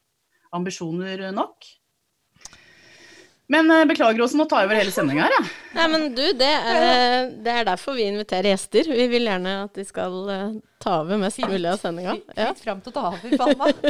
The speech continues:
Speaker 2: <laughs>
Speaker 3: Helt topp.
Speaker 2: Ja, så, så det du egentlig sier er jo at, eh, eh, premisset for, for hele dialogen er, eh,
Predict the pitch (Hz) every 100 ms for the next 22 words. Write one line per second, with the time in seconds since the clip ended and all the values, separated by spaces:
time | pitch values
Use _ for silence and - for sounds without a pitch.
0 | - 349 349 392 349 359 359 339 285 -
1 | - _ - - - _ 247 277 - -
2 | 339 339 - - 339 269 269 254 285 294
3 | - 240 233 240 285 - 247 247 302 208
4 | 208 220 - - 240 233 226 247 240 _
5 | _ - _ _ 220 208 - 233 220 202
6 | - 202 - 220 214 214 _ _ _ _
7 | _ 220 208 208 185 180 185 196 202 190
8 | 196 180 165 180 202 196 185 196 185 185